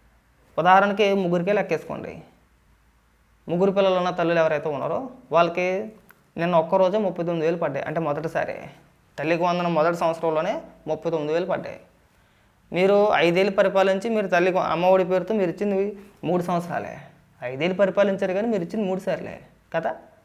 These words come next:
మూడు పదమూడులు ఎంతండి? ముప్పై తొమ్మిది వేలు. నువ్వు ఐదేళ్ళు పరిపాలిస్తే నువ్వు ఇచ్చింది అమ్మఒడి పేరుతో ముప్పై తొమ్మిది వేలు.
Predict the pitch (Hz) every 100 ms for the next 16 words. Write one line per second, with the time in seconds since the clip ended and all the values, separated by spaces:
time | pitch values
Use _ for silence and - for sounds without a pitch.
0 | _ _ _ 151 185 180 180 196 196 190
1 | 202 269 381 - _ _ _ _ _ -
2 | 170 175 165 151 131 - - - - _
3 | _ _ _ _ _ _ _ _ - 170
4 | 165 160 208 226 214 214 214 208 240 247
5 | 202 180 233 220 196 208 202 208 202 269
6 | 233 233 190 185 165 180 170 117